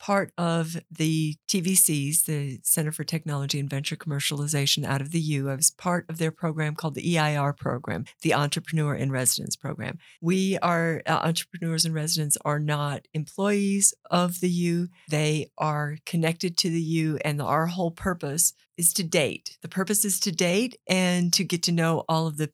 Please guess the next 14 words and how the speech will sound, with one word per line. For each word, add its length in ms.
different 320
professors 540
and 100
the 120
inventors 640
and 380
to 100
find 360
a 100
technology 680
that 200
is 260
either 220
currently 580